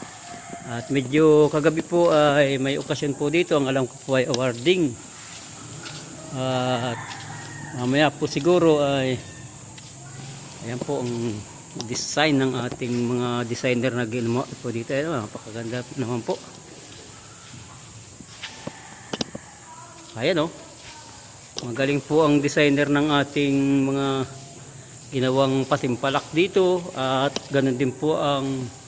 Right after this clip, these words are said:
awarding night. Ayan po. At ewan ko lang po mamaya kung ba, ah, bukas ibabaguhin yan. Ay malalaman po natin. Ayan po, muli po ang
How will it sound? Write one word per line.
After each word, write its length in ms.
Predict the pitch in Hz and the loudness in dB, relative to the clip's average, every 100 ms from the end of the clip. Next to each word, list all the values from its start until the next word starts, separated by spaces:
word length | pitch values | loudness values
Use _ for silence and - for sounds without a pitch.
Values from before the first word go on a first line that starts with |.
| - - - - - - - | -18 -18 -16 -16 -16 -14 -2
awarding 400 | 123 135 139 208 | 4 4 4 4
night. 340 | 214 202 202 - - - - - - - - - - - - | 8 8 6 2 -12 -14 -14 -16 -16 -16 -14 -14 -14 -14 -8
Ayan 240 | 123 127 120 | -2 -2 -2
po. 260 | - 127 | -2 -2
At 140 | 123 143 | -2 0
ewan 240 | 135 135 | 4 4
ko 80 | 160 | 6
lang 140 | 160 | 4
po 180 | 156 180 | 6 6
mamaya 400 | 175 175 190 196 | 6 6 8 8
kung 220 | 190 165 | 6 2
ba, 160 | 160 165 | 4 6
ah, 80 | 175 | 6
bukas 320 | 160 160 156 | 4 2 2
ibabaguhin 720 | 165 156 151 151 147 165 185 | 0 4 4 2 2 2 4
yan. 220 | 175 160 156 | 2 2 0
Ay 400 | 139 139 135 127 | 2 2 2 0
malalaman 420 | 127 131 135 131 | 2 2 2 2
po 140 | 139 | 0
natin. 480 | 131 135 170 170 143 - - - - - - - - - - - | 0 0 2 2 0 -4 -16 -16 -16 -18 -18 -18 -16 -14 -14 -10
Ayan 200 | 117 127 | -2 -2
po, 160 | 117 160 | 0 0
muli 240 | 151 143 139 | 2 2 2
po 200 | 156 156 | 2 4
ang 400 | 147 147 143 | 4 4 2